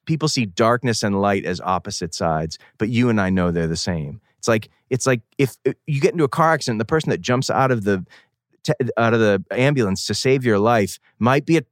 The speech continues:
something that you, is, you villainize and think is the worst thing in the world, and they save you, because we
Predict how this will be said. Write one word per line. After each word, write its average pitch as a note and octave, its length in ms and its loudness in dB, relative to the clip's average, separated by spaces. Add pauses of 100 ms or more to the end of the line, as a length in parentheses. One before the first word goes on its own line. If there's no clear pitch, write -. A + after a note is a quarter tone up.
(580)
something D#3+ 420 0
that C#3+ 140 0
you, C#3 360 -2
is, B2+ 240 -2
you C#3 180 -2
villainize A2 760 0
and F2 80 -8
think A2 160 -4
is G2+ 100 -6
the G#2 100 0
worst B2 340 0
thing B2 120 0
in A#2+ 60 0
the B2+ 80 2
world, C#3+ 180 2
and B2 140 2
they B2+ 80 2
save F3 340 0
you, E2 140 -4 (200)
because C3 220 -2
we C#3+ 100 -4